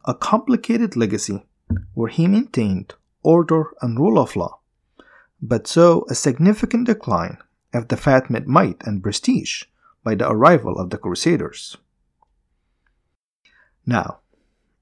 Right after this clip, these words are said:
the burning question here, who did it? The obvious first suspect would be the Order of Assassins, and they, of course, claimed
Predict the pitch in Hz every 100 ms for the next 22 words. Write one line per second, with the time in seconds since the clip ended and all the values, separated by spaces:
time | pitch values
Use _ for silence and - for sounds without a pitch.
0 | _ - 156 359 330 196 - 233 - 131
1 | 101 - 104 82 - - - _ _ _
2 | - 233 127 180 - - - _ _ _
3 | _ _ _ _ _ _ _ _ _ _
4 | _ _ _ _ - 107 156 170 120 -
5 | 196 196 - 120 95 - - _ - _
6 | _ 85 - - 82 - _ 113 120 143
7 | 139 101 - 104 - 185 - - - -
8 | - _ _ _ _ _ - _ - 135
9 | 208 175 - - 269 - - - - _
10 | - 143 226 156 87